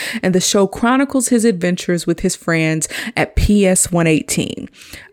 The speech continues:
Other notable characters include Helga Pataki, who's played by Francesca Marie Smith.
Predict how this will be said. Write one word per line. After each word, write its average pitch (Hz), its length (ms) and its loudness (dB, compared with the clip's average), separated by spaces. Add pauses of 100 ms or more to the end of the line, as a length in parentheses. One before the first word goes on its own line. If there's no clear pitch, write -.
Other 233 360 4
notable 196 480 6
characters 180 540 0
include 165 580 2 (260)
Helga 196 340 2
Pataki, 214 720 0
who's 196 180 0
played 180 320 0
by 165 340 0
Francesca 180 720 -2
Marie 175 380 2
Smith. 185 560 0